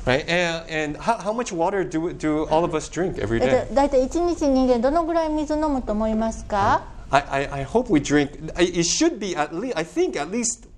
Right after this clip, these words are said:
Speaker 1: what, at least two liters of water, right?
Speaker 2: で、一日に大体
Speaker 1: An adult should,
Speaker 2: 大人は二
Speaker 1: should be drinking.
Speaker 2: リットルぐらい、まあ、食事に入ってるものも含めたらね、水分って二リットルぐらいは必要だと思います。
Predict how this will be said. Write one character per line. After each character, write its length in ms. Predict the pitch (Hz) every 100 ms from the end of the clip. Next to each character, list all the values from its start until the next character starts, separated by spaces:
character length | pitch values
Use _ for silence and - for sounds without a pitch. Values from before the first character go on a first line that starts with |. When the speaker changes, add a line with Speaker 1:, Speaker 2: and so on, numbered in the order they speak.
| -
Speaker 1:
what, 180 | 160 143
at 140 | 151
least 240 | 233 311 -
two 200 | 269 269
liters 360 | 247 240 220 196
of 120 | 165
water, 260 | 202 117 95
right? 240 | 104 170
Speaker 2:
で、 160 | 254 240
一 120 | 349
日 400 | 359 370 339 269
に 240 | 254 269
大 180 | 247 269
体 100 | -
Speaker 1:
An 160 | 139 -
adult 380 | 135 131 - - -
should, 260 | - 127 -
Speaker 2:
大 80 | 254
人 120 | 277 269
は 360 | 269 269 262 -
二 140 | 262
Speaker 1:
should 40 | 320
be 80 |
drinking. 20 | 330
Speaker 2:
リ 20 |
ッ 60 |
ト 80 | 320
ル 80 | 294
ぐ 60 | 277
ら 80 | 196
い、 40 |
ま 160 | 226 -
あ、 20 |
食 240 | - 330
事 80 | 320
に 80 | 320
入 160 | 226 208
っ 20 |
て 100 | 214
る 80 | 226
も 140 | 247
の 80 | 220
も 120 | 202
含 220 | - 247
め 80 | 208
た 120 | 185
ら 100 | 175
ね、 140 | 185 220
水 200 | 339 359
分 180 | 262
っ 20 | 208
て 120 | 208
二 140 | 277
リ 80 | 330
ッ 0 |
ト 220 | 311 - 302
ル 100 | 277
ぐ 100 | 320
ら 120 | 247
い 40 |
は 80 | 208
必 260 | 175 - 247
要 80 | 240
だ 140 | 202
と 80 | 202
思 180 | 208 202
い 40 |
ま 180 | 202 196
す。 180 | 160